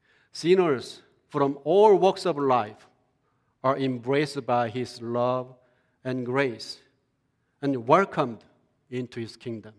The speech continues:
The banquet hall is full of joy and celebration. Let's remember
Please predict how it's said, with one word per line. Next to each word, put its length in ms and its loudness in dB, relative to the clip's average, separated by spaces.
The 100 4
banquet 440 4
hall 500 0
is 180 -2
full 440 0
of 220 2
joy 500 -4
and 200 -4
celebration. 880 -6
Let's 260 0
remember 680 0